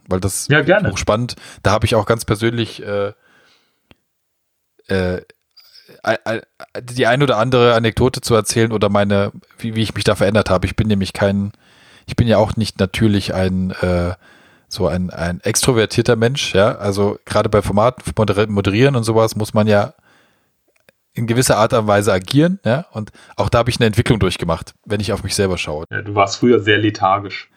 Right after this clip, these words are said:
Speaker 1: Lethargisch, ja, das ist
Speaker 2: Ja, in Meetings als auch als Mensch.
Speaker 1: <laughs> So grundsätzlich, ganzen Tag halt.
Speaker 2: Immer.
Speaker 1: Ja, nee, also lass uns da gerne noch mal, lass uns da gerne noch mal, äh,
Speaker 2: Find ich
Speaker 1: drüber
Speaker 2: gut.
Speaker 1: reden, weil da hat sich irgendwie viel getan.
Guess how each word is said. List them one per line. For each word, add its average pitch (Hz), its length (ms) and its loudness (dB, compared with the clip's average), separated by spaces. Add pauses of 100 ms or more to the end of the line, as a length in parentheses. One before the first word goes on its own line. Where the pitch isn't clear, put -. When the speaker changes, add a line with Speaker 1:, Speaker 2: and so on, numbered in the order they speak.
(140)
Speaker 1:
Lethargisch, 110 680 0
ja, 90 120 -4
das 92 220 -14
ist - 80 -16
Speaker 2:
Ja, 98 340 -6
in 110 220 2
Meetings 120 420 2
als 110 180 0
auch 107 120 -2
als 104 200 0
Mensch. 95 480 -2 (600)
Speaker 1:
<laughs> 175 320 -6
So 135 120 0
grundsätzlich, 120 840 -2
ganzen 123 260 -2
Tag 107 160 -2
halt. 87 280 -4 (200)
Speaker 2:
Immer. 185 400 0
Speaker 1:
Ja, 92 200 -12
nee, 101 200 -6
also 139 220 2
lass 135 180 2
uns - 100 -6
da 143 140 2
gerne 151 240 0
noch 147 80 0
mal, 147 260 0
lass 120 180 -8
uns 135 100 -10
da 117 100 0
gerne 120 220 -2
noch 120 120 -4
mal, 113 220 -4
äh, 117 140 -6
Speaker 2:
Find 135 120 2
ich 113 60 -2
Speaker 1:
drüber 113 160 2
Speaker 2:
gut. 101 60 -2
Speaker 1:
reden, 135 280 -4
weil 113 380 0
da 98 160 -2
hat 107 100 -8
sich 113 220 -14
irgendwie 107 180 -16
viel 120 160 -12
getan. 117 460 -6